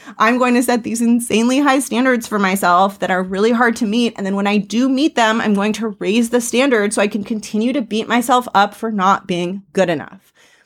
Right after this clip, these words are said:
I don't think that we consciously do that to ourselves, but I do think that we unconsciously do that to ourselves. It's a mechanism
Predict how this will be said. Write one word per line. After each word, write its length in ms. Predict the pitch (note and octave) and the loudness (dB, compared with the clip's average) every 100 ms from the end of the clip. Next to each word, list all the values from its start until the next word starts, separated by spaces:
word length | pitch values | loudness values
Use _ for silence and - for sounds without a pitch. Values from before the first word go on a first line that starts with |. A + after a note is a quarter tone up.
| _ - | _ -2
I 180 | G#3 B3 | 2 2
don't 340 | D4+ D4+ - A#3+ | 2 0 0 -8
think 600 | - G#3+ A3+ D#4+ - _ _ | -2 2 2 0 -4 _ _
that 200 | - - | -2 -2
we 120 | A3 | -4
consciously 960 | G3+ - - D4 E4+ D4+ C#4 A#3+ G3 G3 | -6 -10 -2 2 2 2 0 2 0 0
do 320 | - B3+ D4+ | 0 2 2
that 200 | C4 - | 2 -2
to 160 | - G3 | 0 2
ourselves, 540 | F3 F#3+ E3+ F3 F#3+ | 2 2 0 0 -2
but 140 | F#3+ F#3+ | -4 -2
I 100 | G3 | -2
do 400 | - A#3+ C#4 C4+ | -4 0 2 4
think 260 | B3 G#3+ | 2 2
that 140 | G3 E3 | -2 -4
we 180 | E3+ - | -6 2
unconsciously 920 | F#3 G3 G3 E3+ D#3 - - - C#3+ | 4 4 2 0 -2 -4 -6 -4 -4
do 180 | C#3 B2+ | -4 -2
that 180 | G#2 - | -2 -2
to 140 | - | -2
ourselves. 480 | B2 C3+ - C#3 - | -2 -2 -2 -2 -4
It's 140 | F#3+ G3 | -6 0
a 80 | |
mechanism 840 | F#3+ A3 B3+ C4+ G3+ F#3 F3+ D#3 | 2 2 2 2 4 2 2 -2